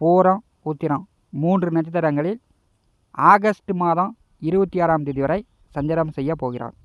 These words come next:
செவ்வாய் சனி பார்வையில் புதன் சுக்கிரன் அமர்ந்து மகர ராசி என்பதற்கு என்ன மாதிரியான பலாபலன்களை கொடுக்க போகிறார் என்பதை இந்த பதிவில் காணலாம். நம்முடைய டி செவன் ஜீரோ ஸ்டுடியோ YouTube சேனலை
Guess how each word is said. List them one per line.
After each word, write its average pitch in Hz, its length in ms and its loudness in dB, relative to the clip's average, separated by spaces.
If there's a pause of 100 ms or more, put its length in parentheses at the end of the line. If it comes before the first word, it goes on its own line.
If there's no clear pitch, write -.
(1000)
செவ்வாய் 214 360 6 (100)
சனி 185 180 -4 (100)
பார்வையில் 170 480 0 (760)
புதன் 190 440 0
சுக்கிரன் 165 360 -2
அமர்ந்து 147 360 -2 (1000)
மகர 180 240 4
ராசி 175 240 4
என்பதற்கு 147 320 -2 (100)
என்ன 151 140 0
மாதிரியான 165 340 2
பலாபலன்களை 156 580 2
கொடுக்க 147 220 -2 (100)
போகிறார் 147 340 0
என்பதை 139 300 -4
இந்த 143 160 -4
பதிவில் 143 240 -4
காணலாம். 139 340 -2 (880)
நம்முடைய 202 420 6
டி 196 80 0 (120)
செவன் 185 220 -2
ஜீரோ 180 140 0
ஸ்டுடியோ 165 360 -4
YouTube 170 320 -2
சேனலை 160 240 0